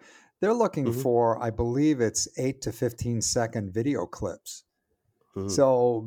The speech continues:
Speaker 1: being able to do a clip of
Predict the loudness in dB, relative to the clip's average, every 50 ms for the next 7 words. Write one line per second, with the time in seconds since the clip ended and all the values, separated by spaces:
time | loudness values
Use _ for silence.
0 | 4 6 6 6 6 4 2 0 0 0 0 2 2 0 0 0 -2 0 0 2
1 | 2 0 0 -2 -4 -4 -2 -2 0 0 0 -2 -2 -4 -6 -8 -8 -2 4 4
2 | 4 4 4 0 -6 -4 -2 0 2 2 2 0 0 0 -2 -2 -4 -6